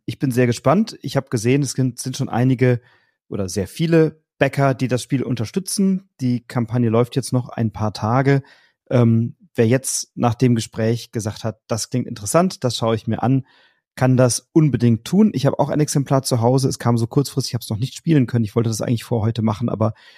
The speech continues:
das war in den letzten drei Tagen nicht möglich, auch bei dem Umfang der Anleitung und des Materials. Das werde ich aber jetzt unbedingt noch nachholen und schaue mir das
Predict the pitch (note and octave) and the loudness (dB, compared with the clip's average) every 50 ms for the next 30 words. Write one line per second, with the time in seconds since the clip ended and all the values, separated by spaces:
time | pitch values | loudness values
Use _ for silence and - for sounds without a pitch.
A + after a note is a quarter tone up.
0 | _ _ _ - A#2 G#2 A2+ A2+ A#2+ A#2 A2+ A2 A#2 - - - B2+ - A2 A2 | _ _ _ -4 -2 0 0 2 2 2 2 0 0 -2 -4 -6 -4 -2 -2 -2
1 | - - A2 A2+ A2+ B2 A#2 B2 A#2 - A#2+ A#2+ - - A#2+ A2+ - - - A#2+ | 0 0 0 0 2 2 2 0 2 2 2 0 2 0 -2 -4 -2 -2 -4 -4
2 | - - A2+ A2 A2+ A2 - - B2 - - A#2+ A2+ A2+ A#2 _ _ _ _ _ | -4 -2 -4 -2 -2 -4 -6 -6 -8 -6 -4 -4 -4 -4 -6 _ _ _ _ _
3 | - B2+ - C#3 C#3+ C3 B2+ B2+ B2+ - C3+ C3 - - B2 B2+ A#2 - B2 A#2 | -2 0 0 2 2 4 4 2 2 2 0 -2 -4 -4 -6 -6 -6 -4 -4 -6
4 | - G#2 A2+ G#2+ G#2 A2 C3+ D3 - - - - C3 A#2 A#2+ B2 - A2 A#2 A2+ | -6 -4 -4 -2 -2 -2 -2 -4 -6 -10 -10 -8 -8 -6 -6 -6 -6 -4 -4 -4
5 | - - C#3+ C3 A#2+ A2 A2+ - - G2 - - G2 G#2 G#2+ - - B2 A2+ A2+ | -4 -6 -6 -6 -4 -4 -6 -8 -10 -10 -10 -8 -8 -8 -6 -6 -4 -4 -4 -4
6 | A#2+ A2+ - - A2 G#2+ G#2 G#2 G2+ - | -4 -8 -10 -8 -8 -8 -8 -8 -10 -14